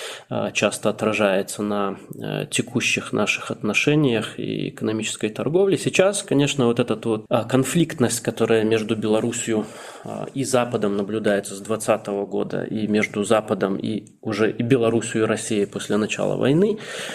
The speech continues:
э, в Украине, она приводит к тому, что для Беларуси открываются, э, многие двери, и те,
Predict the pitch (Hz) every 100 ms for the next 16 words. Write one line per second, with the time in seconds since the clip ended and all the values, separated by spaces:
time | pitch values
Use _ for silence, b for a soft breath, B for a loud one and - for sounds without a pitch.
0 | B B B - 127 120 120 127 127 127
1 | 127 127 120 113 127 147 131 127 135 120
2 | 117 - - 117 123 120 - - 110 110
3 | 110 107 117 117 120 - 113 110 104 101
4 | - 95 B B 107 104 107 113 107 95
5 | 101 98 120 165 175 143 110 113 110 -
6 | 120 117